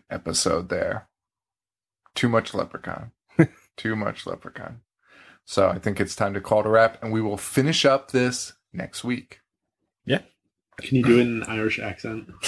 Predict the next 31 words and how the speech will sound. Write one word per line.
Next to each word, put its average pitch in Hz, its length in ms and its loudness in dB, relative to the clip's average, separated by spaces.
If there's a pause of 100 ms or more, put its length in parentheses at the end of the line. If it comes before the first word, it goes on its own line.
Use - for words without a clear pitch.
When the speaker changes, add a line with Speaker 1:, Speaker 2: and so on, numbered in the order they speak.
(500)
Speaker 2:
Please. 147 480 6 (720)
<laughs> - 60 -6 (1900)
Speaker 3:
I 359 240 4 (840)
don't 139 240 6
know 143 80 2
how 165 100 4
you - 140 6
can 123 240 -6
not 123 260 0
do 127 180 -4
that. 127 340 -4 (160)
Speaker 1:
Uh, 113 460 6
how, - 440 0
<clears throat> - 0 -
how 123 400 0
does 120 140 -2
the 104 80 0
Irish 98 280 0
accent - 400 -12
go? - 280 -14 (440)
Speaker 3:
Meat 170 200 -6
Speaker 2:
You 131 60 -2
have 131 100 4
to 131 40 8
say 131 220 8
Speaker 3:
gold. 127 60 4
Speaker 2:
"uff," 123 420 6 (600)
"top - 260 4
of." 143 400 2 (220)
Speaker 1:
Top 320 240 -10
of. - 240 -8